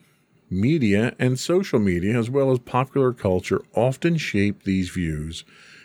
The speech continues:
and this can affect how a person sees their own body. However, popular standards are not always helpful. Constant bombardment by media images can cause people to feel uncomfortable about their body,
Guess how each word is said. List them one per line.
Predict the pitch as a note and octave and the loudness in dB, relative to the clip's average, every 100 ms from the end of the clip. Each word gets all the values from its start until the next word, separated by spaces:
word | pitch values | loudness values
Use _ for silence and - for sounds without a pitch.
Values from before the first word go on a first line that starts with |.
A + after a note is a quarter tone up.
| _ - | _ -2
and | G3 | 2
this | B3+ - | 2 4
can | A3+ | 4
affect | G3+ - - G2+ - | 4 2 2 2 2
how | - G2 | -2 -2
a | G2+ | -2
person | - F2+ E2 - F2 | -2 -2 0 -4 -6
sees | - - E3+ F3 C#3 | -4 0 2 2 0
their | D3+ B2+ | 2 4
own | F#2+ G2+ E2+ | 2 2 0
body. | E2 D#2 D2+ - - - _ _ _ - _ _ - - - _ | 0 0 -4 -8 -20 -20 _ _ _ -20 _ _ -20 -20 -20 _
However, | D3+ D3+ D3+ C3+ | 0 4 2 2
popular | A2 G#2+ - A#2+ A#2 | 2 2 2 2 2
standards | - F#2 F2 E2+ E2 - - | 2 0 2 0 -2 -4 -4
are | E2 | -2
not | E2+ E2+ | 0 0
always | E2+ F2 F#2 F2 | 2 0 0 -2
helpful. | D#2+ D2 - - A#1+ - _ _ _ _ _ _ _ _ _ - - | -4 -6 -6 -10 -12 -16 _ _ _ _ _ _ _ _ _ -20 -16
Constant | - G#2+ G#2 - A#2 - | -4 -2 0 0 0 0
bombardment | A#2 A2 C3 C3+ G2 - - _ _ _ - - - | -4 -2 -2 -2 -4 -8 -14 _ _ _ -20 -20 -4
by | C#3 | -2
media | C3 C3+ D3 D#3+ D#3 | 2 2 2 2 0
images | - F#2+ F#2+ F#2+ F#2+ - | 2 2 2 0 0 -2
can | G2+ F#2+ | -4 -4
cause | - A2+ A#2+ | -2 0 0
people | - F#2+ E2 F2 E2+ | 0 -2 0 -2 -2
to | - | -4
feel | F2+ - E2 | -4 0 0
uncomfortable | D2+ - - F3 F3 D#3+ E3 D3+ | 0 -4 0 0 0 0 2 2
about | B2 G2+ - | 4 2 2
their | F2 | -4
body, | D#2 F2+ E2+ E2+ - | 0 0 0 -4 -6